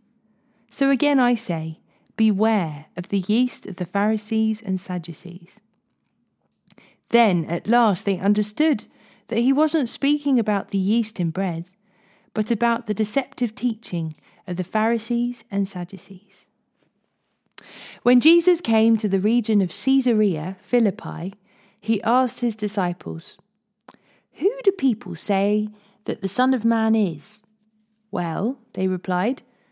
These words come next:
"some say John the Baptist, some say Elijah, and others say Jeremiah or one of the other prophets." Then he asked them, "But, but who do you say I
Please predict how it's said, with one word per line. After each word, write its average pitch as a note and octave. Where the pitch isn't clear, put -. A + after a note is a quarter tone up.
"some A#3+
say B3
John A3+
the A3+
Baptist, -
some F#3
say G#3
Elijah, B3
and G#3+
others C#4
say B3
Jeremiah A#3
or A#3+
one C#4+
of C#4+
the B3
other E3
prophets." -
Then G#3
he G#3
asked F#3+
them, F#3+
"But, C4
but A3+
who F4+
do F4
you B3
say G#3
I G#3